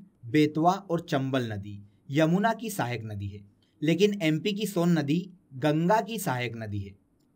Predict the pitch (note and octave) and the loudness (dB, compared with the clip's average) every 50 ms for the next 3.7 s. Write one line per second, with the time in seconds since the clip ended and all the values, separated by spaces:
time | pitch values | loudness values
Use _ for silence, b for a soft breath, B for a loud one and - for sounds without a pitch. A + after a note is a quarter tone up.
0 | _ _ - C#3+ B2+ B2+ B2+ - D#3+ D#3 C#3+ C#3 C3 C3 C3+ C3+ C#3 C#3 E3+ G#3 | _ _ 0 0 0 0 0 -2 -2 -2 -2 -2 -2 0 0 0 2 0 0 -2
1 | - - - _ _ _ _ _ _ _ - B2 B2 A#2 A2 - D#3 D#3+ D#3 - | -2 -6 -16 _ _ _ _ _ _ _ -4 -4 -2 -2 -4 -2 -4 -4 -4 -4
2 | - - - F2 - _ _ _ _ _ _ _ _ _ _ _ _ _ _ C3+ | -10 -14 -16 -18 -20 _ _ _ _ _ _ _ _ _ _ _ _ _ _ -8
3 | C3+ - D#3+ D3+ D3+ D3+ D3 D#3 E3 E3 F3+ G#3 G#3+ G3+ | -4 -2 0 2 2 2 2 0 -2 0 -2 -4 -4 -6